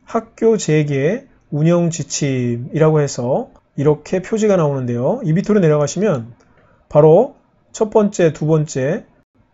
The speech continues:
첫 번째는 학교 재개 운영 지침에 대한 공식 문서를 다운로드 받을 수 있고요.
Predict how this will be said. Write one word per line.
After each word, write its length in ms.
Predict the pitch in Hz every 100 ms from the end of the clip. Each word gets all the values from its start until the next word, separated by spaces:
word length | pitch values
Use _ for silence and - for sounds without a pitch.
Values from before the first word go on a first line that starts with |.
| _
첫 140 | -
번째는 640 | 202 226 202 165 151 196 240
학교 520 | - 214 214 - 214
재개 680 | 208 - 156 139 135 147 220 233
운영 360 | 143 170 170
지침에 400 | 165 165 - 151
대한 440 | 139 131 131 185 208
공식 460 | 151 170 170 180
문서를 460 | 151 147 143 156 156
다운로드 460 | 185 180 165 160 151
받을 220 | 139 135
수 160 | - 123
있고요. 480 | - 120 135 247